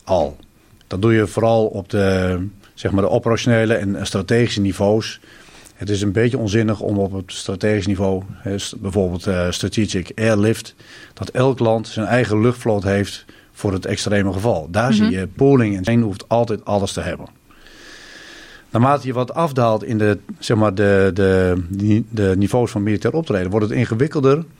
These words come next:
Speaker 1: om die specialisatie door te voeren. Eh, maar feitelijk hebben we dat binnen de landmacht natuurlijk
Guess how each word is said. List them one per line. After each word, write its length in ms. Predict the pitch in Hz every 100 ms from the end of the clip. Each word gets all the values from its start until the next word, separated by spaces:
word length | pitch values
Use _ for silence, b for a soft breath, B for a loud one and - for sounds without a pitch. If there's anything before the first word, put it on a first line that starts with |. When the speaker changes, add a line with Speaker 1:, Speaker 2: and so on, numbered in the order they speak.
| b b b b
Speaker 1:
om 120 | -
die 80 | 117
specialisatie 720 | 117 123 123 117 110 123 -
door 160 | 117 147
te 80 | 131
voeren. 320 | 101 80 71 - _ _ B B B B B B
Eh, 360 | - 104 104 98
maar 160 | 107 107
feitelijk 320 | 175 190 120
hebben 180 | 117 107
we 60 |
dat 80 | 95
binnen 240 | 101 95
de 100 | 90
landmacht 320 | 90 85 87 90
natuurlijk 300 | 98 110